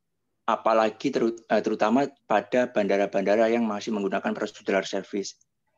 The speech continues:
sehingga tidak bisa memonitoring pergerakan pesawat, sehingga A T C menjadi confused, ini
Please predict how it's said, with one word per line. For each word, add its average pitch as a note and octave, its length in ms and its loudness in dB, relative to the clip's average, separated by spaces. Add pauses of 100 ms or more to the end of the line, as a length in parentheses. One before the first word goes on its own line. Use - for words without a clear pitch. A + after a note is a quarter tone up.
sehingga G2 320 -2
tidak G#2 320 -2
bisa G2+ 160 -4
memonitoring G2 640 -4 (720)
pergerakan - 480 -4
pesawat, A2 720 -4 (640)
sehingga A2+ 320 -2
A A2 80 2
T G#2+ 160 0
C B2+ 320 -6
menjadi G#2+ 560 0 (480)
confused, A2+ 480 -2
ini B2 240 0